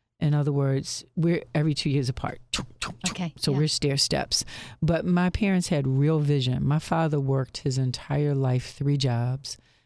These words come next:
Speaker 1: and my mother worked outside the home as well. Um, but, and then my uncle lived with us until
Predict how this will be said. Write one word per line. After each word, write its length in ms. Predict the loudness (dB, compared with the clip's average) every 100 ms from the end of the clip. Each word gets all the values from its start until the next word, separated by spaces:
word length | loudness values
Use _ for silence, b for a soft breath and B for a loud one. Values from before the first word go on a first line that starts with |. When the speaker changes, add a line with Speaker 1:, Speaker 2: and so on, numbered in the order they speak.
| b
Speaker 1:
and 160 | 0 2
my 120 | 4
mother 360 | 4 2 2 2
worked 320 | 0 -2 -2
outside 440 | -4 -2 -2 0
the 100 | 0
home 400 | 0 2 2 0 -2
as 200 | -2 0
well. 460 | 2 2 2 -2 -6 B B B B
Um, 380 | 0 2 2 2
but, 260 | 0 0 -4 _ -2
and 120 | 2
then 80 | 4
my 120 | 2
uncle 380 | 2 0 2 2
lived 200 | 2 2
with 160 | 0 0
us 180 | -2 0
until 440 | 0 0 0 -2